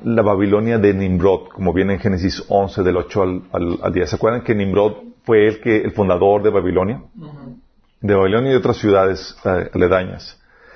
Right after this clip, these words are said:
Speaker 1: Y esa misma Babilonia es donde surgió, se originó el culto a Baal, chicos, que es el dios del sol, y también a la reina del cielo, del cual se habla en Jeremías siete dieciocho, Jeremías cuarenta y cuatro, del dieciocho al veintiséis.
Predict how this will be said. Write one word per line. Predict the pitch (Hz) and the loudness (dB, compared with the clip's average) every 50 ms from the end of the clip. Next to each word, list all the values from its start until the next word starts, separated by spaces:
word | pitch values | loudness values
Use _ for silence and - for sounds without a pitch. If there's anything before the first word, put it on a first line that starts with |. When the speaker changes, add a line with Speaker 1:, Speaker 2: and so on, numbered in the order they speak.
| - - - - - _ | -20 -20 -20 -20 -16 _
Speaker 1:
Y | - 131 165 | 2 4 4
esa | 185 190 214 | 4 4 2
misma | 214 214 208 202 185 | 0 2 2 2 4
Babilonia | 165 156 147 143 139 147 147 | 4 4 4 2 2 2 0
es | 147 | 0
donde | 139 135 135 131 | 2 2 0 0
surgió, | - 131 113 - - 127 127 127 127 131 135 131 123 | 0 -4 -6 -4 -2 0 2 4 4 4 4 2 2
se | - 135 | 2 0
originó | 120 117 - 110 107 107 117 | 0 0 0 0 2 2 2
el | 117 - | 0 0
culto | - - 127 120 123 - 135 123 - - | 0 2 2 2 2 2 0 0 2 2
a | 117 110 | 0 0
Baal, | 101 107 104 104 110 117 123 120 - - | 2 2 2 2 2 0 0 -4 -8 -12
chicos, | - - - - - - - - _ _ _ _ _ _ _ _ _ _ _ _ _ | -16 -16 -16 -16 -18 -18 -20 -20 _ _ _ _ _ _ _ _ _ _ _ _ _
que | - 92 | -12 -4
es | 98 | -2
el | 104 95 | 0 2
dios | 101 98 | 2 4
del | 95 98 87 | 2 2 0
sol, | - - 120 113 107 101 90 - - - _ _ _ _ _ _ _ | 2 0 2 2 2 0 -6 -14 -20 -20 _ _ _ _ _ _ _
y | - 107 110 107 | 2 4 4 4
también | - - 101 104 110 110 117 - | 4 2 0 0 0 -2 0 0
a | 120 113 | 0 2
la | 107 101 | 2 0
reina | 95 95 113 120 123 123 123 117 | 0 0 0 0 0 0 0 2
del | 110 110 104 | 2 2 0
cielo, | - - 127 123 120 113 95 - - _ _ _ _ _ _ _ _ _ _ _ _ _ _ _ _ | 0 0 0 0 0 0 -4 -10 -14 _ _ _ _ _ _ _ _ _ _ _ _ _ _ _ _
del | - 135 120 113 - | -2 0 0 0 0
cual | - 113 107 98 90 - | 0 0 0 0 -2 -4
se | - 104 98 | -2 0 2
habla | 98 104 104 107 113 | 2 2 0 -2 -6
en | 110 | -4
Jeremías | 110 110 98 95 95 98 101 104 104 - | -2 -4 -4 -2 -4 -2 0 -2 -2 0
siete | - 104 85 - 104 92 | -2 -2 -2 -2 -2 -2
dieciocho, | 95 95 - 110 101 90 - - 110 104 | -2 -2 0 0 0 0 0 -4 -4 0
Jeremías | - 107 101 95 98 101 98 | 0 0 0 0 0 -2 -2
cuarenta | - - 107 98 98 90 120 | 0 -2 0 0 0 -4 -2
y | |
cuatro, | - 104 95 - - 95 98 | -2 -2 -2 0 0 0 0
del | 95 95 | 0 0
dieciocho | 90 - - 98 - 110 | -2 -4 -4 -4 -2 -2
al | 95 | -2
veintiséis. | 95 87 - - 127 - - - - - | -2 -4 -6 -8 -10 -10 -10 -16 -20 -20